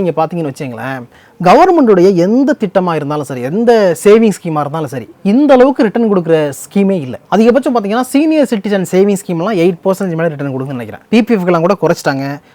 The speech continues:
சுகன்யா சம்ரிதி யோஜனா எயிட் பர்சன்டேஜ் கிட்ட வரும், அந்த மாதிரி இருக்கு. ஆனா இந்த இடத்துல நீங்க கோல்டு பாண்டை கம்பேர் பண்ணி பாத்தீங்கன்னா கோல்டுடைய சி ஏ ஜி ஆர் growth எப்படி இருக்குன்னு பார்க்கணும்.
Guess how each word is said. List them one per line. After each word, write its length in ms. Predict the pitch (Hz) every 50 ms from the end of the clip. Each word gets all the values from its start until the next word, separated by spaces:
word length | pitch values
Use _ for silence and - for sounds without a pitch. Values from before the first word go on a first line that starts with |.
| _ - -
சுகன்யா 340 | 196 185 214 208 208 214 185 -
சம்ரிதி 300 | 170 175 180 185 170 175 165
யோஜனா 240 | 156 147 165 190 196 165
எயிட் 120 | 160 156 - 165
பர்சன்டேஜ் 300 | 156 127 151 143 139 127
கிட்ட 120 | 131 123
வரும், 140 | 120 120 - -
அந்த 120 | 143 143 143
மாதிரி 120 | 143 135 123
இருக்கு. 160 | 113 - - 190
ஆனா 100 | 196 190 202 254
இந்த 160 | 311 320 311 247 214
இடத்துல 240 | 214 220 240 240 247
நீங்க 180 | 226 185 170 160 151 143 135 127 - - 165 165
கோல்டு 240 | 208 285 302 247 208 185
பாண்டை 160 | 170 160 151 139
கம்பேர் 220 | 139 123 147 139 123
பண்ணி 120 | 131 120 110 110
பாத்தீங்கன்னா 300 | 98 104 98 98 127 190 240 240 _ _ _ _ _ _ _ _ _ _ _ _ _ - 175 196
கோல்டுடைய 460 | 277 349 370 302 285 214 180 185 208 208 -
சி 80 | - 220 269
ஏ 60 | 269 226
ஜி 40 | 233
ஆர் 80 | 196 165 160
growth 180 | 160 151 147 151
எப்படி 140 | 139 139 160
இருக்குன்னு 240 | 131 135 165 147 139
பார்க்கணும். 240 | 120 - 95 -